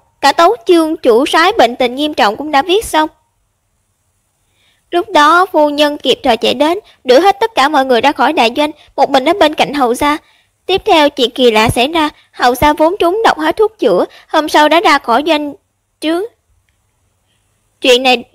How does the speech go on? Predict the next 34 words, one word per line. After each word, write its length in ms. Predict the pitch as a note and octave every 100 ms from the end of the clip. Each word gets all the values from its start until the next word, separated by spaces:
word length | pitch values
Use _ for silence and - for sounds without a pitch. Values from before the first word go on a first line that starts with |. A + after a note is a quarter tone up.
| B3
lúc 140 | G4
đó 120 | F4+ F#4+
rất 140 | G#4+ _
chấn 160 | F#4 F4+ A#4+
động, 260 | E4 G#3 C4
không 160 | F4+ E4
chỉ 160 | D4+ F4+
dọa 140 | A#3+
đến 160 | B3+ F4+ A4
quân 160 | F4
Thanh 220 | D#4 D4+ D4
Châu 220 | D#4 D#4 - -
mà 100 | D#4
còn 240 | C#4+ C4 C4
dọa 140 | A#3
đến 180 | C4+ F4
cả 140 | F4
người 160 | E4+ E4+
Bắc 240 | C4 F#4+
Mông. 200 | F4 D#4 E4 _ _ _ _ _ -
Mọi 180 | C#4 A#3+
người 260 | C#4+ C#4
đều 120 | A#3+ B3
cho 160 | D#4
rằng 160 | D4+ C#4
hầu 200 | C#4 A#3+
gia 140 | D#4
là 100 | D4+
thần 300 | B3+ C#4 A#3
tướng 220 | C4 E4 B4
trời 180 | D#4+ A#3+
ban, 220 | D4+ D#4+ - _
đến 180 | D#4 F#4
độc 120 | A#4